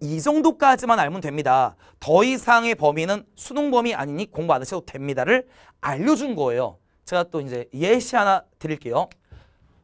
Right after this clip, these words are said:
대학교 과정에 가면요. 삼 중 수식이라고 있어요. 명사 하나를 한 세 군데가 꾸며 들어가는 건 대학 과정에선 배워요.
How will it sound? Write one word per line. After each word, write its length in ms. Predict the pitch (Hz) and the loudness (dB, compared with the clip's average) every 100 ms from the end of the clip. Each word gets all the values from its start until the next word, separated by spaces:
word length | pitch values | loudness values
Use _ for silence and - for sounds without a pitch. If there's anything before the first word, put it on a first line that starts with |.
| _ _ _ _ _ | _ _ _ _ _
대학교 540 | - 165 254 277 311 269 | -2 6 6 6 2 4
과정에 340 | 269 240 226 | 4 2 -2
가면요. 540 | 147 127 143 196 117 - | -2 -4 0 0 0 -6
삼 560 | - - 330 320 320 | -12 -8 -6 -4 -4
중 240 | 294 269 262 | -2 -2 -4
수식이라고 460 | - 254 285 190 | -4 -2 0 0
있어요. 320 | 127 107 95 - _ _ _ _ _ - | -2 -10 -16 -20 _ _ _ _ _ -6
명사 640 | 151 165 240 285 285 285 | 0 0 2 -2 2 4
하나를 560 | 226 190 147 214 123 - _ _ _ _ _ _ _ _ _ _ _ - | 4 2 2 2 0 -8 _ _ _ _ _ _ _ _ _ _ _ -6
한 260 | - 294 262 | 0 0 0
세 420 | - 151 170 190 | -4 2 4 4
군데가 460 | 240 339 330 277 | 4 4 4 4
꾸며 320 | 277 294 311 277 | 0 -2 0 2
들어가는 360 | 254 202 156 | 2 2 0
건 280 | 151 190 - _ _ _ _ _ _ _ | 2 2 0 _ _ _ _ _ _ _
대학 460 | - 160 220 277 - | -4 6 8 8 6
과정에선 600 | 277 269 247 220 214 170 | 6 6 4 -2 -4 -6
배워요. 520 | - 147 170 113 | -2 2 2 2